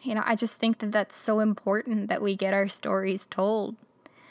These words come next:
And I, I hope that I'm doing that through this show, but I wanna keep doing that. I'm writing a, a script right now about young women or teenage girls.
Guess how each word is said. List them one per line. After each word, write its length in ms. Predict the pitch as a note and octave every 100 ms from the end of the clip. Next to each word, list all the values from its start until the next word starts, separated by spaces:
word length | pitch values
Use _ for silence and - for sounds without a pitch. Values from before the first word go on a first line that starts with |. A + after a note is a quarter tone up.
| - - _ A3
And 200 | G3 -
I, 320 | - G3 F#3 -
I 220 | G3+ G3
hope 340 | - A#3+ -
that 120 | A3+
I'm 140 | G3+ G3
doing 320 | G3 F#3+ G3
that 240 | F#3 -
through 160 | - G3
this 160 | F#3+ F#3+
show, 220 | - G3
but 100 | G3+
I 100 | G3
wanna 220 | G#3 G3+
keep 380 | - - C#4+ -
doing 320 | E3+ F#3+ G3+
that. 260 | F#3+ F#3+ -
I'm 140 | G3
writing 240 | G3+ G3 G3
a, 200 | G3 - -
a 100 | - - -
script 520 | - - G#3+ A3 -
right 260 | G#3 G3+ -
now 320 | F#3+ G3+ G#3
about 460 | G3+ F#3 F3+ F#3 - _ _ _ _ - - - - _ -
young 460 | F#3+ F#3+ G3 F#3+
women 560 | F#3+ G3 F#3+ F#3+ F#3+ A#3 _ _ _ - -
or 180 | G3 A#3+ C4+ F#3 _ _ - -
teenage 420 | - G#3 F#3+ -
girls. 500 | - A#1 A3+ -